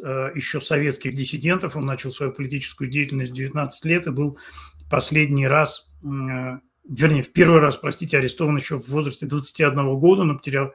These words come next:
э, отбывал тюремное заключение как политзаключенный, несколько раз, э, привлекался к принудительному лечению как последовательный критик советской власти. Мы, э,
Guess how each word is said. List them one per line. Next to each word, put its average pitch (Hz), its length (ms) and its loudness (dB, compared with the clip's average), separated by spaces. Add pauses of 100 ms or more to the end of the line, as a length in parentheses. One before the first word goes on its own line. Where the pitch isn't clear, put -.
э, 135 240 2 (540)
отбывал 147 460 4
тюремное 143 440 0
заключение 156 560 0
как 143 200 -12
политзаключенный, 147 760 -2
несколько 147 420 -2
раз, 151 400 0
э, 143 160 -2
привлекался 139 560 -2
к - 40 -20
принудительному 143 640 0
лечению 165 440 0
как 135 180 -6
последовательный 143 640 -4
критик 156 380 -4 (320)
советской 160 540 4
власти. 160 520 2
Мы, 170 440 0
э, 131 360 -8